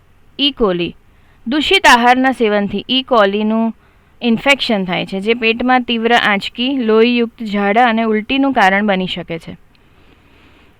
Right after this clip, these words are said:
સેક્રિન. સેક્રિન કૃત્રિમ સ્વીટનર છે, જેનો ઉપયોગ સામાન્ય રીતે વિવિધ ફૂડ અને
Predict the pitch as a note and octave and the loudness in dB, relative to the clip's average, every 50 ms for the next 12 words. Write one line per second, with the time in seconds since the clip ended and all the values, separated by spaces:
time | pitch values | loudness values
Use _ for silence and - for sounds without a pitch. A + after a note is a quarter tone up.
0 | _ _ _ _ _ - - - B3+ A#3+ - A#3 G#3 F#3+ D#3+ E3+ E3 - - - | _ _ _ _ _ -6 0 0 0 2 2 0 0 0 -2 -4 -8 -12 -18 -20
1 | - - - - - - C4 C#4 C4+ - D#4+ E4+ F4 F#4 F#4 - - B3 B3+ B3 | -20 -20 -20 -12 -2 2 2 2 2 2 0 0 0 0 0 -2 0 0 0 0
2 | A#3 - C4+ D4+ D4+ C#4 - - A3+ G#3 G3+ - G3+ A3 A3 G#3 F#3 - - F#3+ | 0 0 0 2 2 0 2 2 0 0 0 0 0 0 0 0 -2 -4 -6 -8
3 | - - - - - G#3 A3 A3+ A#3 A3+ G#3 G#3 A3+ A#3+ B3 A#3 - A#3+ G3+ G#3+ | -8 -8 -10 -10 -6 -2 0 2 2 2 0 0 -2 -2 -2 -2 -2 -2 0 0
4 | A3+ A#3+ B3+ C4 C4 C4 A#3+ A3+ A#3+ B3+ B3+ A#3+ A3 G#3+ A3 B3+ C4 A#3+ - - | 0 0 2 0 0 0 0 2 2 2 4 4 2 2 2 0 -2 -4 -6 -14
5 | - - - B3+ C4 C#4 A#3 G3+ G3 F#3+ F#3 F3 E3+ | -16 -12 -8 -6 -4 -2 -2 -2 -2 -2 -4 -6 -6